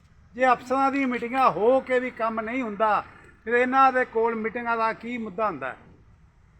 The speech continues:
ਸਾਨੂੰ ਤਾਂ ਅੱਜ ਦੇ ਟਾਈਮ ਦੇ ਵਿੱਚ ਇਹ ਹੀ ਨਹੀਂ ਪਤਾ ਲੱਗਿਆ, ਇਹਨਾਂ ਮੀਟਿੰਗਾਂ ਦੇ ਵਿੱਚ ਏ ਸੀ ਕਮਰਿਆਂ ਦੇ ਵਿੱਚ ਬਹਿ ਕੇ,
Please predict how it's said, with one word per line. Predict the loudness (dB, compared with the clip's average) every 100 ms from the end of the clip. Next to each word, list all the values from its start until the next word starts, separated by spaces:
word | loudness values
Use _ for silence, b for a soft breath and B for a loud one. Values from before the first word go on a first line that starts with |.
| _ -6
ਸਾਨੂੰ | -4 0
ਤਾਂ | 4 4
ਅੱਜ | 4
ਦੇ | 2
ਟਾਈਮ | 2 2
ਦੇ | 0
ਵਿੱਚ | 0
ਇਹ | 0
ਹੀ | -2
ਨਹੀਂ | -4
ਪਤਾ | -4 0
ਲੱਗਿਆ, | 0 0 0 2 2 0 -8 -20 _ -12
ਇਹਨਾਂ | -4 0 0
ਮੀਟਿੰਗਾਂ | -2 -10 -8 -8
ਦੇ | -8
ਵਿੱਚ | -8 -10 -4 -4 -4 -14 -20 -18 -4
ਏ | -2 -2
ਸੀ | -4 -6
ਕਮਰਿਆਂ | -6 -6 -6 -6
ਦੇ | -6
ਵਿੱਚ | -8 -10
ਬਹਿ | -6 -4 -4
ਕੇ, | -2 0 0